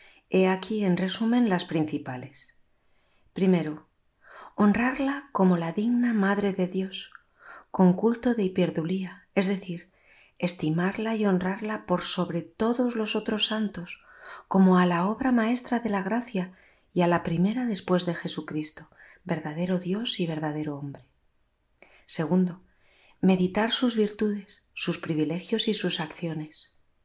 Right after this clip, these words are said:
Tercero, contemplar sus grandezas. Cuarto,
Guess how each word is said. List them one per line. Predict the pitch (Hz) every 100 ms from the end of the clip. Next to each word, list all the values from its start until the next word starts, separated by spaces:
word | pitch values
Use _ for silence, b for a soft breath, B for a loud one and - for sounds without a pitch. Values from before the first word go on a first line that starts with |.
| _ _ _ _
Tercero, | 170 - 180 170 160 B B B B B _ _
contemplar | 175 165 160 160 156 160 165 165
sus | 170 156
grandezas. | 151 147 156 170 - - - - _ _ _ _ _ _ _ -
Cuarto, | 214 220 - 156